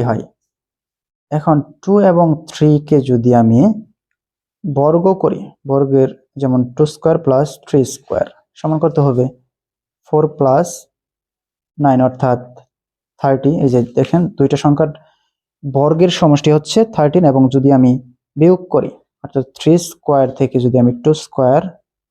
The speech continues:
বাদ দিই, অর্থাৎ এক্স স্কয়ার, এক্স হচ্ছে থ্রি এবং ওয়াই হচ্ছে টু, টু স্কয়ার বাদ দিলে কত হবে? নাইন বিয়োগ ফোর, অর্থাৎ নয় থেকে চার বাদ দিলে হয়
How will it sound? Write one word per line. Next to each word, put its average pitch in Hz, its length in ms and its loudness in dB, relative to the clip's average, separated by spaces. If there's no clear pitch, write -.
বাদ 139 160 2
দিই, - 120 -12
অর্থাৎ 143 260 -4
এক্স 151 120 -8
স্কয়ার, 156 220 0
এক্স 143 180 -8
হচ্ছে 156 160 0
থ্রি 165 140 2
এবং 135 160 2
ওয়াই 170 260 4
হচ্ছে 131 220 -2
টু, 147 100 0
টু 147 80 -2
স্কয়ার 143 240 -2
বাদ 135 180 0
দিলে 143 220 2
কত 147 100 -2
হবে? 151 180 2
নাইন 127 220 4
বিয়োগ 143 300 2
ফোর, 180 180 0
অর্থাৎ 135 200 -4
নয় 147 220 2
থেকে 139 140 -2
চার 139 220 0
বাদ 135 180 0
দিলে 131 240 0
হয় 170 160 0